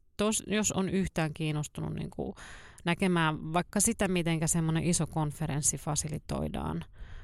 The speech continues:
niin kannattaa mennä sinne kattoon. Siellä tapahtuu tosi paljon kaikkea. En oo ihan varma. Ite en ehkä ole siellä muuta kuin ensimmäisen päivän, koska mä oon tulossa sitten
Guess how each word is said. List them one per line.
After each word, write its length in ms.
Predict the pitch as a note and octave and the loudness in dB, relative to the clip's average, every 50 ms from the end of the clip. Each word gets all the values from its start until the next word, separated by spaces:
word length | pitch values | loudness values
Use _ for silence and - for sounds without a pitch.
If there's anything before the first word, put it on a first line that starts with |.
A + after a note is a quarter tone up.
| - - - - - - F3+ | -14 -16 -16 -18 -16 -10 -8
niin 200 | E3+ E3 D3+ C#3+ | -6 -6 -6 -6
kannattaa 360 | - D#3+ D3+ D#3 - - D3+ | -6 -6 -4 -4 -4 -4 -4
mennä 200 | D#3 C#3+ C#3+ D3+ C#3 | -6 -6 -6 -6 -6
sinne 300 | - - - C#3+ D3 - - | -6 -6 -6 -8 -10 -12 -12
kattoon. 440 | - D#3+ - - - - D3 D3+ C#3+ - - - | -12 -12 -12 -12 -10 -10 -10 -10 -10 -12 -14 -10
Siellä 200 | - - E3 D#3 | -6 -6 -4 -4
tapahtuu 480 | - D3+ - - C#3+ - - - - | -6 -8 -8 -8 -8 -8 -8 -8 -8
tosi 280 | - - D#3 - - E3 | -6 -6 -6 -6 -6 -6
paljon 340 | - - D#3+ E3+ F3+ F#3+ F#3+ | -6 -4 -4 -4 -4 -6 -6
kaikkea. 460 | - G3 F#3+ - - - G3+ F#3 E3 | -6 -8 -8 -8 -6 -4 -2 -2 -2
En 280 | - - - G3+ G3+ G3 | -2 -2 0 2 2 2
oo 60 | F#3 - | 2 4
ihan 280 | F#3+ G3+ G#3 F3 E3 | 4 4 4 4 2
varma. 300 | E3 E3 E3 D#3+ E3 D3+ - | 2 2 2 2 0 0 0
Ite 280 | F#3 F#3 - F#3+ D#3 D#3 | 0 0 2 0 2 2
en 260 | F3+ F#3 F3+ F3 - | 2 2 2 2 2
ehkä 420 | - F3+ F3+ D3 - - - E3 - | 2 2 2 2 0 -2 -2 -2 0
ole 260 | - E3 D#3+ D3+ D3+ D3+ | 2 2 2 4 2 2
siellä 600 | - - - - - D#3+ D#3 D3+ D3 D3 - - - - - | 2 2 4 4 4 4 2 2 2 0 -2 -4 -6 -8 -4
muuta 260 | D#3+ D3 D3 - D3+ | -2 -2 0 0 -2
kuin 240 | - D#3+ D#3+ D3+ C3 - - - - - - E3 | -2 -2 -2 -2 -4 -6 -10 -14 -18 -4 0 0
ensimmäisen 680 | D#3+ D#3+ - D#3 D3+ E3 D#3 E3 D#3 E3 E3 E3 D#3 - | 2 2 2 0 -2 -2 -2 0 0 -2 -2 -4 -4 -2
päivän, 400 | - - B2 - - - F3+ E3+ | -2 0 0 0 0 -2 0 0
koska 300 | - E3 - - - E3+ | 0 0 0 0 -2 -2
mä 140 | E3 D#3+ | -2 -2
oon 100 | D#3+ F3 | -4 -2
tulossa 360 | E3+ D#3+ D#3 F3 E3+ - - E3 | -2 0 0 -2 -2 -2 -2 -4
sitten 360 | - F3 - - - F#3 | -4 -6 -8 -6 -6 -6